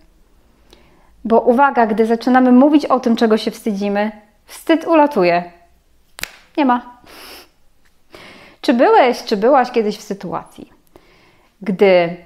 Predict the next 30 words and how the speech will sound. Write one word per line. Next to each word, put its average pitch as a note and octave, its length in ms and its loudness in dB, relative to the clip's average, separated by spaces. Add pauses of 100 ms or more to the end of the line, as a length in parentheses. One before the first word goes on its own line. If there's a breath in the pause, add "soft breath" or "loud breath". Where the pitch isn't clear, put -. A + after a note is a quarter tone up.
(800)
jakaś F#3 380 -6
twoja E3+ 480 -4
bliska F#3+ 340 -2
osoba, F3 580 -2
przyjaciel, F3+ 360 -8
przyjaciółka, E3+ 640 -10 (160)
znajomy F#3+ 460 -14
czy G3+ 180 -20
ktoś E3+ 400 -14 (760 soft breath)
zwierza G3 420 -2
ci F3+ 120 -10
się E3+ 140 -12
z - 80 -20
czegoś, F#3 240 -10
co F3+ 120 -10
było E3+ 200 -8
bardzo E3+ 260 -8
wstydliwe E3 760 -10 (360)
dla F3+ 200 -10
niej F3+ 180 -10
czy F3 140 -16
dla E3 140 -10
niego? D#3+ 440 -8 (2500 soft breath)
I A#3+ 80 -6
ty F4 140 -4 (220)
potem, B3 480 -4
niesiony G3 400 -8
tą F#3 160 -8
empatią, G3+ 460 -8
którą G#3+ 440 -8